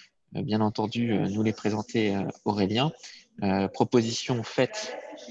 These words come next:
à un moment, euh, qui plus est, euh, bienvenue, puisque nous sommes dans le temps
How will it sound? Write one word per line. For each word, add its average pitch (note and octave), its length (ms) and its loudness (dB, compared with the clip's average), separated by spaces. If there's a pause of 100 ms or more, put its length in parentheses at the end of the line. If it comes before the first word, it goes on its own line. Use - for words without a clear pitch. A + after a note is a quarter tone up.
(120)
à G2 80 -2
un G2 60 2
moment, G2+ 460 0
euh, E2+ 60 -8 (680)
qui G#2 100 -8
plus G#2+ 340 -4
est, A2 220 4
euh, F#2 400 -2 (140)
bienvenue, A2 560 2 (100)
puisque - 260 -6
nous G2+ 140 -6
sommes D3 240 0
dans A#2 160 0
le G2+ 320 -2
temps D3 280 0